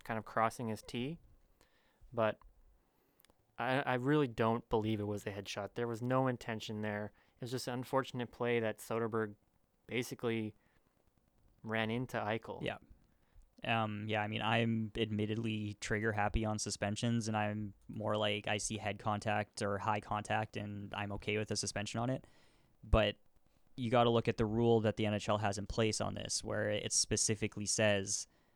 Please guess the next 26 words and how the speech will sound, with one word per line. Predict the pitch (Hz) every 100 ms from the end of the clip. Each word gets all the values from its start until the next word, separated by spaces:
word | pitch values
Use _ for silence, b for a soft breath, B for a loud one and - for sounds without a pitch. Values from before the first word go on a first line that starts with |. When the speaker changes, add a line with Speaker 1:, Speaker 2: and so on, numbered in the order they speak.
| b b -
Speaker 2:
that | - 101 98 - _ - 113
a |
player | - 117 117
putting | 117 113
himself | 110 - 104 104
in | 101
a |
vulnerable | 98 101 101 98 98
position | 104 110 110 107 101
is | 104 101
a |
factor | 98 110 101 - 95
in | 95
the | 95
decision | 101 104 95 95 95
on | 101 98 101
whether | 98 98
or | 98
not | 95
it's | 98 - - - -
a, | 62 107 _ -
an | 104
illegal | 101 101 101
check. | - 107 - - b b b b b b
Speaker 1:
Yeah. | 107 107 101
Speaker 2:
And | 101 98